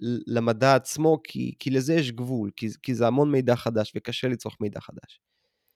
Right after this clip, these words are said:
קשה לצרוך מידע חדש, כל מי שעסק בהוראה כנראה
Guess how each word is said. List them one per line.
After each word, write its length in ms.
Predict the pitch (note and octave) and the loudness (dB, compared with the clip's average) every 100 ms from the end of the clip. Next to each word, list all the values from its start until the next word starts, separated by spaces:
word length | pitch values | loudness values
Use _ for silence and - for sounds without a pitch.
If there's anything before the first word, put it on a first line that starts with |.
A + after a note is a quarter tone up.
| _ _ _ | _ _ _
קשה 260 | G2 - | -2 4
לצרוך 320 | C#3+ A#2+ A#2 | 4 2 -2
מידע 240 | A#2+ A2+ A#2 | -2 0 0
חדש, 760 | A#2+ A#2 B2+ C3 - - - _ _ _ _ _ _ _ _ | 0 2 4 4 0 -6 -8 _ _ _ _ _ _ _ _
כל 260 | - C3 B2 B2 | 2 4 6 4
מי 180 | A#2 A#2 | 2 0
שעסק 420 | - A2+ - A#2 | 0 -2 0 -2
בהוראה 480 | G#2 A2 G#2+ G#2 G#2 | 0 0 2 2 0
כנראה 720 | - G#2+ A2 G#2+ A2 A2 A2 | -2 -6 -4 -4 -4 -6 -8